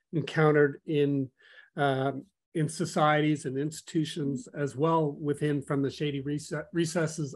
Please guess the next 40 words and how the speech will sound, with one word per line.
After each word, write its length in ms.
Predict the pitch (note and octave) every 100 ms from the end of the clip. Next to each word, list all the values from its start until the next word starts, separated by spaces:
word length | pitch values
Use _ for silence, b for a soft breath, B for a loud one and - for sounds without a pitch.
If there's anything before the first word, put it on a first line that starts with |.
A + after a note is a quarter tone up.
| D#3
of 160 | C#3
ourself." 560 | C#3 B2 - D3+ B2 B2 _ b b b b -
And 140 | E3+
I 80 | E3
think 240 | G3 F#3+
that, 380 | F#3+ E3 D3+ C#3 - - - - _ -
you 100 | E3
know, 120 | D3
the 120 | C#3
world 400 | C#3 D#3 E3 D#3
that 160 | C#3+ D3
we, 380 | D3 C#3+ C#3 C#3
we 140 | C#3
come 300 | C3+ - D3
from, 160 | C#3 D3
especially 400 | C3 E3+ D#3+ D#3+
in 80 | C#3+
the 40 |
Western 480 | C#3 C#3 - E3 C#3
world, 400 | C#3 C#3 C#3 C3 B B B B _
you 80 | D#3+
know, 100 | C3+
colonial 500 | B2+ - D#3+ D3 C#3+
capitalist, 840 | - D#3 D3+ D3 D3 C#3 C#3 - - -
uh, 340 | D3+ C#3+ C#3 D3 - A3
frameworks 760 | D#3+ D#3 D3 D3 - - - B B B B -
that 260 | D#3+ D#3+ E3
really 400 | D#3+ F#3+ F#3 E3
have 440 | - D#3+ D3+ C3+
kind 240 | - D#3+ D3+
of, 280 | C#3+ C3 B2
uh, 360 | C#3 C#3 C#3
marginalized 680 | C3 D3 D3 C#3+ C#3+ C#3 C3+
and 120 | C3 B2
oppressed 520 | - D3 B2+ - -
many 280 | B2+ D3 C#3+
people 260 | D#3 D#3
that 180 | C#3 C#3 -
really 260 | E3 E3
don't 260 | C#3+ D3 D#3